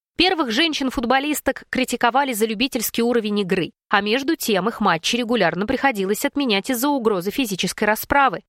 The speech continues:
К ним относились не как к спортсменкам, а как к городским сумасшедшим, и поглазеть на них стекались огромные неуправляемые толпы зевак. Некоторые игроки использовали псевдонимы,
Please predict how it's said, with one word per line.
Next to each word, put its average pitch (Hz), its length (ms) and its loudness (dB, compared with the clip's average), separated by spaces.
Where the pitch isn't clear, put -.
К - 60 -6
ним 240 180 0
относились - 680 0
не 214 180 0
как 277 260 0
к - 60 -12
спортсменкам, 214 800 0
а 233 140 0
как - 260 2
к - 60 -14
городским 262 560 0
сумасшедшим, 180 880 0
и 226 100 0
поглазеть 180 600 0
на 262 100 0
них 202 140 -2
стекались 220 520 0
огромные 190 560 0
неуправляемые 202 760 0
толпы 190 380 -2
зевак. 170 500 0
Некоторые 285 440 0
игроки 254 380 0
использовали 269 560 0
псевдонимы, 220 760 0